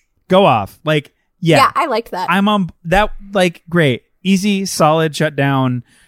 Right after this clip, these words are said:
Speaker 1: He's like, "You're being a homophobic piece of shit." Quick little thing. Like, "We don't need to talk about this. You're obviously foolish.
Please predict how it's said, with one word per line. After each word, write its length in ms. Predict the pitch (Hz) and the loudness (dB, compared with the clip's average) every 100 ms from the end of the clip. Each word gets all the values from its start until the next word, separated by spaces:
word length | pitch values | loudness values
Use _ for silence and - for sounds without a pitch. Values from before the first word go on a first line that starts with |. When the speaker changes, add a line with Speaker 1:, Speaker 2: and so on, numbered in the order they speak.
| _ - | _ -4
Speaker 1:
He's 200 | 160 147 | -2 0
like, 320 | 143 135 123 | 0 0 -4
"You're 220 | 143 147 143 | -4 0 0
being 200 | 143 139 | 0 -2
a 60 | |
homophobic 580 | 139 135 131 123 123 - | -2 -2 -2 -2 -4 -6
piece 220 | 139 110 | -4 -4
of 60 | 107 | -4
shit." 380 | 180 175 165 - - _ _ _ _ | 0 0 0 -6 -16 _ _ _ _
Quick 200 | - 156 | -2 -2
little 180 | 165 151 | 0 -2
thing. 480 | 151 151 147 147 139 _ _ _ - | 0 -2 -2 -6 -12 _ _ _ -4
Like, 220 | 135 123 | -2 2
"We 100 | 170 | 2
don't 120 | 190 | 2
need 100 | 185 | 0
to 60 | 156 | 0
talk 160 | 180 160 | -2 -2
about 180 | 120 110 | -4 -6
this. 220 | 101 117 | -10 -2
You're 380 | 143 185 185 - | 2 2 0 -2
obviously 420 | 147 151 165 208 | -2 0 -2 -4
foolish. 500 | 185 127 117 113 - | -2 -2 -2 -4 -8